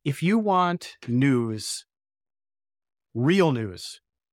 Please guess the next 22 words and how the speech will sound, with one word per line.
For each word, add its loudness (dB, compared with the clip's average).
Q 0
R 2
code, -2
get -2
our 0
Telegram -2
B -2
I 0
channel. -4
This -4
Q 0
R 2
code -4
will -4
bring 0
you -2
right -2
to -6
that -4
channel. -8
Easy, -2
s-, -10